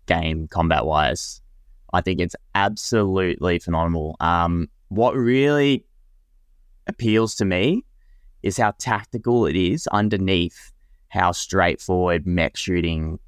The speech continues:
combat. Like, it's, it's very much y-, what you see on the screen in your trailers and your gameplay videos is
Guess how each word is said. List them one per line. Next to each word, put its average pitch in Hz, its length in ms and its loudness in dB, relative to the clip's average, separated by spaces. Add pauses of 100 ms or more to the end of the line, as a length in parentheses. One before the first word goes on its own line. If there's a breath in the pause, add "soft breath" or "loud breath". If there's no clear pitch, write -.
(180)
combat. 80 400 0 (280)
Like, 85 340 0
it's, - 320 -6
it's 101 160 0
very 113 260 2
much 98 300 0
y-, 90 140 -2
what 92 220 0
you 87 80 -4
see 90 360 0
on 82 140 2
the 82 80 -2
screen 87 560 -2 (180)
in 90 100 -4
your 85 80 -2
trailers 87 520 0
and 85 100 -4
your 82 80 -4
gameplay 82 420 -2
videos 80 420 0
is 90 120 -10